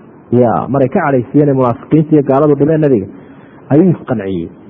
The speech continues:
Kolkaasaa maqaaladaasu ku tiraabaya. Wuxuu leeyahay,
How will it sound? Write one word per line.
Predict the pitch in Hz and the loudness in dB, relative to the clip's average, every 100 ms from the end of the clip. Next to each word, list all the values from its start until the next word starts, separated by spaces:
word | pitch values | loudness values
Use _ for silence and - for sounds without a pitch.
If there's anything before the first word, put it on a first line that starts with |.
| - - - | -20 -20 -10
Kolkaasaa | 123 123 147 185 | -4 -2 0 0
maqaaladaasu | 175 - 147 170 165 151 - | 0 0 0 0 0 -2 -2
ku | 175 - | -2 0
tiraabaya. | 143 127 127 82 - - - - - - - | 0 2 0 -2 -8 -14 -20 -20 -20 -8 -2
Wuxuu | 170 180 | 2 2
leeyahay, | 196 196 180 160 143 135 | 4 4 4 4 4 2